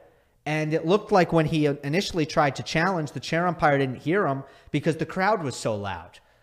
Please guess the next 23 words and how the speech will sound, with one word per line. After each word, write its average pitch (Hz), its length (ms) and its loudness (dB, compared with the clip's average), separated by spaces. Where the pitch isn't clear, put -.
But 165 180 0
even 247 280 -4
so, 226 380 4
what's 131 320 0
the - 100 -6
point 220 380 -2
in 156 120 -4
not 180 180 2
allowing 175 420 2
the 131 60 -4
challenge? 165 580 -4
Like, 147 180 -2
let's 190 180 0
get 240 200 0
the 175 60 -4
call 214 360 8
right. 110 300 2
It's 170 180 -2
one 180 340 4
thing 160 560 -4
if 156 200 -2
a - 60 0
player 165 680 2